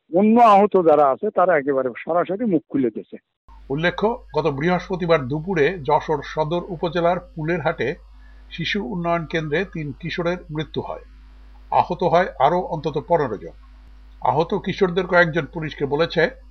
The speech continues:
Speaker 2: বৃহস্পতিবার দুপুরে কর্মকর্তাদের উপস্থিতিতে আনসার সদস্য এবং তাদের নির্দেশে কয়েকজন বন্দী অন্তত আঠারো জন বন্দী কিশোরকে বেধড়ক মারপিট করে। এরপর সন্ধ্যার পর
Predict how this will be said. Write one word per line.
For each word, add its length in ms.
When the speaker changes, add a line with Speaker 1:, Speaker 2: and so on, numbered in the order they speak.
Speaker 2:
বৃহস্পতিবার 760
দুপুরে 400
কর্মকর্তাদের 800
উপস্থিতিতে 800
আনসার 320
সদস্য 440
এবং 400
তাদের 280
নির্দেশে 480
কয়েকজন 440
বন্দী 440
অন্তত 320
আঠারো 360
জন 220
বন্দী 280
কিশোরকে 440
বেধড়ক 600
মারপিট 440
করে। 220
এরপর 260
সন্ধ্যার 360
পর 220